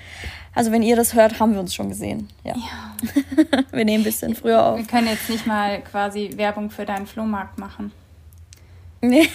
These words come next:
Speaker 1: <laughs> Naja, macht ja nix. Aber ja,
Speaker 2: Ja.
Speaker 1: ähm, erstens cool, dass wir uns mal sehen. Zweitens cool, dass wir uns auch in echt mal <laughs> wiedersehen.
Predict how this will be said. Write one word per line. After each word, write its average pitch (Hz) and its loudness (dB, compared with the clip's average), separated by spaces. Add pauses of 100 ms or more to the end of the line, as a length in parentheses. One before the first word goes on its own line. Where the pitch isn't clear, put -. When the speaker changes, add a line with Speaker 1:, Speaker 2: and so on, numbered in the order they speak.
(280)
Speaker 1:
<laughs> 302 -2 (2000)
Naja, 226 4 (360)
macht 117 -2
ja 120 -4
nix. - -10 (460)
Aber 254 4
ja, 294 6 (240)
Speaker 2:
Ja. 254 0 (360)
Speaker 1:
ähm, 247 -2 (720)
erstens - 0 (180)
cool, 262 4
dass 247 -2
wir 247 -4
uns 240 -2
mal 240 0
sehen. 240 0
Zweitens 233 -2
cool, 254 0
dass 233 -2
wir 240 0
uns 233 2
auch 226 2
in 233 2
echt 226 0
mal 262 2
<laughs> - -
wiedersehen. 320 4